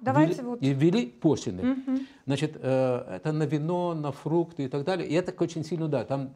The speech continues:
Speaker 2: четырнадцать процентов.
Speaker 1: Консервы там,
Speaker 2: Да, да, да, да,
Speaker 1: плодовощина.
Speaker 2: очень, очень, да, да, вот, ну, как раз на более такую, как бы, ощутимую для нас позицию. Значит, э, сейчас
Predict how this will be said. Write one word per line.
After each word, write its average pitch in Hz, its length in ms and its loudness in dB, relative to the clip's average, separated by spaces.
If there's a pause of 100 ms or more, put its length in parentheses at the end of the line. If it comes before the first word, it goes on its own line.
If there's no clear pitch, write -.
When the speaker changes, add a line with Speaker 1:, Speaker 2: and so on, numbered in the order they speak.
Speaker 2:
четырнадцать 196 420 0
процентов. 254 260 -2
Speaker 1:
Консервы 226 320 0
там, 220 200 -4
Speaker 2:
Да, 147 160 2
да, 151 120 0
да, 135 140 2
да, 120 80 0
Speaker 1:
плодовощина. 156 340 0
Speaker 2:
очень, 165 140 0
очень, 214 400 -2
да, 139 140 0
да, 127 140 -2
вот, 123 320 -8
ну, 143 120 -6
как 139 180 -6
раз 185 280 -2
на 151 240 -4
более 147 260 -2
такую, 143 240 -4
как 131 160 -4
бы, 120 220 -4
ощутимую 120 500 -4
для 107 140 -4
нас 101 240 -10 (340)
позицию. 104 480 -6 (880)
Значит, 165 400 -2
э, 127 320 0
сейчас 240 540 -4